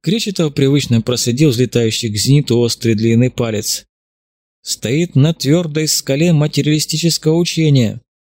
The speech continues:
Этот вражина уже пугал вас своей агартхой?" "Скорее предупреждал", рассудил Иван Кузьмич. "Но если это выдумка, чего волноваться? Лишней бумаги у нас нет, так что и с листовками не получится.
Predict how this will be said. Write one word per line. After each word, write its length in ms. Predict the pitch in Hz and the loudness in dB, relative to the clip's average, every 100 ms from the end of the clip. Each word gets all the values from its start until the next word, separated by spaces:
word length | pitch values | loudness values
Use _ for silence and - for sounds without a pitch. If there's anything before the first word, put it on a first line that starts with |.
| _ _ - | _ _ -8
Этот 340 | 190 175 147 | -6 -6 -6
вражина 600 | 113 123 143 190 202 113 - _ _ | -6 -6 -2 2 4 2 -4 _ _
уже 240 | 113 120 175 | -2 0 0
пугал 500 | - 175 160 254 262 | 0 -2 -2 -2 0
вас 160 | 151 | -2
своей 240 | - 160 156 | 0 0 0
агартхой?" 680 | 185 190 120 - - 95 - _ _ _ _ _ _ _ _ _ - | 0 -2 -4 -8 -8 -8 -12 _ _ _ _ _ _ _ _ _ -12
"Скорее 540 | - - 92 113 202 | -10 -6 -2 0 0
предупреждал", 920 | 185 165 190 196 202 113 110 139 135 _ _ - | 0 2 2 0 -2 0 -2 -2 -6 _ _ -4
рассудил 520 | 117 123 135 123 113 | -2 0 0 0 2
Иван 200 | 110 110 | 2 0
Кузьмич. 600 | 131 127 120 98 - - _ _ _ _ _ _ | 0 2 2 2 -2 -12 _ _ _ _ _ _
"Но 260 | - 101 101 | -4 0 2
если 320 | 135 196 202 | 2 0 0
это 240 | 190 196 | 0 0
выдумка, 560 | 165 214 226 135 - 95 | 2 2 4 2 2 -2
чего 340 | - 185 240 | -2 -4 -2
волноваться? 680 | 202 190 226 220 120 - - _ _ _ _ _ _ | 0 2 2 2 -2 -4 -10 _ _ _ _ _ _
Лишней 440 | 98 104 214 110 101 | -6 -6 -2 0 2
бумаги 460 | 95 107 180 117 | 4 2 2 0
у 60 | 110 | 0
нас 280 | 98 92 117 | 0 0 2
нет, 260 | 160 165 | 2 0
так 200 | - 135 | -4 -6
что 180 | - 131 | -2 -2
и 40 | |
с 100 | 123 117 | 0 -2
листовками 560 | 107 - 147 - 151 | -2 -2 -2 2 4
не 100 | 147 | 4
получится. 720 | 139 139 151 139 139 - 131 | 2 0 0 -2 -4 -4 -4